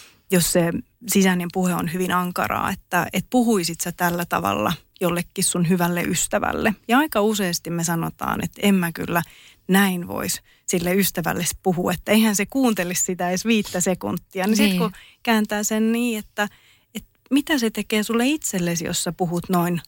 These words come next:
Speaker 1: rumasti ja ankarasti tai arvostelevasti itsellesi. Että sehän aiheuttaa ihan niitä samoja tunteita, mitä me ei sille toiselle sitä pahaa oloa haluta harjo-, niin kuin aiheuttaa.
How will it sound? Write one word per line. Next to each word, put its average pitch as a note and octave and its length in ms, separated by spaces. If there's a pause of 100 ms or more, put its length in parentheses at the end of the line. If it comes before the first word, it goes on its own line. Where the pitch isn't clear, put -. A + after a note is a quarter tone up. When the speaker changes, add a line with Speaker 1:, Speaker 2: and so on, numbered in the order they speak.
Speaker 1:
rumasti F3+ 540
ja E3+ 160
ankarasti E3+ 720
tai F3 160
arvostelevasti F#3 880
itsellesi. F#3+ 560
Että F#3 120
sehän A#3+ 220
aiheuttaa G3+ 500
ihan C4 280
niitä G3 200
samoja F#3+ 400
tunteita, F3 680 (340)
mitä F#3+ 200
me F#3 160
ei F3+ 80
sille F3+ 180 (140)
toiselle F3 520
sitä - 180
pahaa E3+ 380
oloa F3+ 260
haluta F3+ 460 (160)
harjo-, F3 420
niin F#3 160
kuin F3+ 220 (140)
aiheuttaa. F#3 760